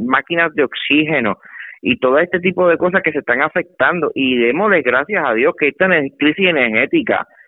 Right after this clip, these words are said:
sucedió cuando ya las clases cesaron y no hay estudiantes cogiendo clases en sus casas, porque ¿cómo,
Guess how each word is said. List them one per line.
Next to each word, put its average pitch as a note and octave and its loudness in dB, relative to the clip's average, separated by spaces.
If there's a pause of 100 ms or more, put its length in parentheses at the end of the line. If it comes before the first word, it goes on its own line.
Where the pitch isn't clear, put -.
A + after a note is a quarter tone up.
sucedió A2+ 2
cuando F#3 0
ya A#2 0
las D3 -2
clases D3 -4
cesaron A#2+ -2 (220)
y C3+ 4
no A#2+ 4
hay B2 2
estudiantes C#3 0
cogiendo B2+ 2
clases B2 -2
en D3+ -6
sus C#3 -4
casas, D#3+ 0
porque E3+ -2
¿cómo, C#3 0